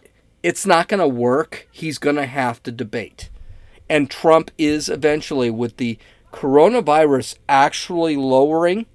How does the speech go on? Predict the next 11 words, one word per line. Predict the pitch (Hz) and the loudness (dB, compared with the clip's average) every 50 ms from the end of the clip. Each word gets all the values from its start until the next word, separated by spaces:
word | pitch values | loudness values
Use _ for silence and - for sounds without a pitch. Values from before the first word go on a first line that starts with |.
| _ _ _ _ _ _ _ _ _ _ _ _ _ _ _ _ _ _ _ _ _ _ _ _ _ _ _ _ _ _ _ _ _ _ _ _ _ _ _ _ _ _ - | _ _ _ _ _ _ _ _ _ _ _ _ _ _ _ _ _ _ _ _ _ _ _ _ _ _ _ _ _ _ _ _ _ _ _ _ _ _ _ _ _ _ -2
um, | 147 147 147 147 147 147 147 139 139 - _ _ _ _ - | 2 4 4 6 4 4 2 -2 -4 -6 _ _ _ _ -16
Trump's | - - - 170 165 208 214 - - | -10 -2 4 4 4 4 4 0 -10
probably | - - - - 151 160 180 180 170 170 175 165 | -14 -14 -6 -4 -2 -2 -2 -4 -4 -2 -2 -2
gonna | 143 156 143 143 135 | -2 -4 -4 -4 -4
go | 120 139 139 139 135 135 | -2 0 0 2 4 4
out | 147 143 131 113 101 _ _ _ _ - - - | 4 2 2 0 -2 _ _ _ _ -20 -12 -10
b-, | - - - | -10 -8 -4
in | 160 139 127 127 | -4 -2 -2 -2
August, | 123 123 117 95 90 - - - - - _ _ _ _ | -2 -2 -4 -6 -8 -10 -12 -12 -12 -16 _ _ _ _
September, | - - - 151 139 - - 143 139 131 123 113 98 92 _ _ _ _ _ _ _ _ _ _ _ - | -12 -4 -2 -2 -2 -2 -2 -2 -2 -2 -2 -2 -6 -8 _ _ _ _ _ _ _ _ _ _ _ -4
and | 143 143 139 139 135 131 123 120 - | 0 2 4 4 4 2 -2 -4 -8